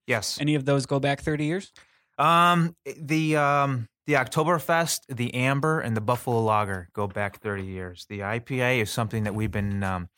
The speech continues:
Speaker 1: um, we've been messing with, uh, batch by batch, and we're finally honing in on a, on a great, crisp, hoppy I P A with a great, uh, uh, great aroma. The one we're, uh, tasting right now is something that I just kegged yesterday,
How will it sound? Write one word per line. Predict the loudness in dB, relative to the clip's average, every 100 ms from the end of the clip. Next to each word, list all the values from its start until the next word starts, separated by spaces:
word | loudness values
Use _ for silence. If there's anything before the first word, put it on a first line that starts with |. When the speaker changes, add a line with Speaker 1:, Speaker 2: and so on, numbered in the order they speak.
| -20 _ _
Speaker 1:
um, | -8 -4 -4 -6 -10 _ _
we've | -6 -4
been | 0
messing | 0 0 0 2
with, | 0 -2 -6
uh, | -6 -4 -4 -2
batch | -2 -2 -2
by | -2 -2
batch, | 0 0 0 -2
and | -4
we're | -4
finally | -2 -2 0 0
honing | -2 -2 -2 -4
in | -4 -2 -4
on | -6 -6
a, | -4 -6 _ _ _
on | -6
a | -6
great, | -6 -2 -2 -2 -8 -20 _ _ _ _
crisp, | -4 -2 -2 -4 -8 -20 -20 _ _
hoppy | -2 -2 -2 -4
I | -2 -2
P | -2 -4 -2
A | 0 -2 -4 -8
with | -14
a |
great, | -8 -4 -4 -6 -8
uh, | -4 -4 -6 -10 _
uh, | -16 -14 -14
great | -6 -4 -4
aroma. | -4 -2 -2 -4 _ -20 _ -6
The | -2
one | 2 2
we're, | 2 2 2
uh, | 2 0
tasting | -2 -2 -2 -2
right | -2 0
now | 0 0 0
is | -2
something | -2 -4 -2
that | -2 -2 -4
I |
just | -4 -4 -4
kegged | 0 0 0
yesterday, | -2 0 0 0 2 0